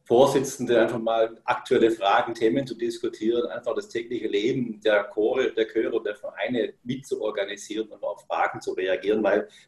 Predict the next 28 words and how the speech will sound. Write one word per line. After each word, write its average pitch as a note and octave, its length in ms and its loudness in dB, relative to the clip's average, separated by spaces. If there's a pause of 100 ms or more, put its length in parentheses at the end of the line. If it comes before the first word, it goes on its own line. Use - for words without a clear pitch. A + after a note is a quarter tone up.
mich A#2 160 -6
treibt A#2+ 320 4
natürlich A#2+ 400 0
als A2 160 0
erster A2+ 320 0
Vorsitzender B2+ 580 0
eines A2 300 -2
Chor, B2 320 -2
eines A2 220 -6
Vereins C3 440 -4
ganz C#3 300 -2
massiv A#2 300 -4
die A2+ 100 -4
Frage, A#2+ 400 -2
um A2 120 0
weniger D3+ 300 6
das C3 140 2
Thema B2+ 220 0
Dem-, A#2 280 -6
Demokratie, A2 720 -2 (540)
was A#2+ 240 2
natürlich A#2 400 -4
hier A2+ 240 2
ganz G#2+ 240 0
klar G#2 440 2
auch, G#2+ 240 -2
auch, A2+ 220 -2
auch G#2+ 340 -6